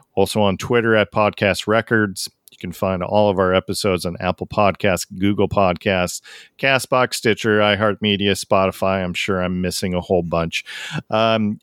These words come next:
and you can find all of our previous episodes on our podcast host page,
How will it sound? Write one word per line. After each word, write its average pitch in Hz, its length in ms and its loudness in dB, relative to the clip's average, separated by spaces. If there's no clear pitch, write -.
and 123 160 0
you 123 80 0
can 131 140 -4
find 131 220 -2
all 131 140 2
of 123 80 0
our 127 80 2
previous 135 420 0
episodes 104 520 0
on 98 160 -2
our 92 80 -4
podcast 107 540 0
host 113 260 -2
page, 110 440 -2